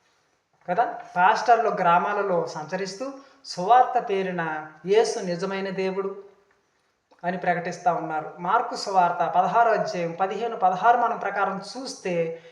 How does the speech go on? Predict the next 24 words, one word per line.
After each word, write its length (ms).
యేసును 520
నమ్మి 480
బాప్తిజం 680
పొందిన 300
క్రైస్తవులకే 840
మాత్రమే 720
దేవుడు 640
గాని, 360
ఆ, 20
హిందువులకు 640
కాదని 520
మీరు 180
తెలుసుకోవాలి. 920
నేను 160
ముఖ్యంగా 360
చెప్పేది 440
ఏంటంటే, 520
ఎవరైతే 600
యేసుని 560
స్వీకరిస్తారో, 960
యేసుని 460
నమ్మి 320
బాప్తిజం 680
తీసుకొని 1120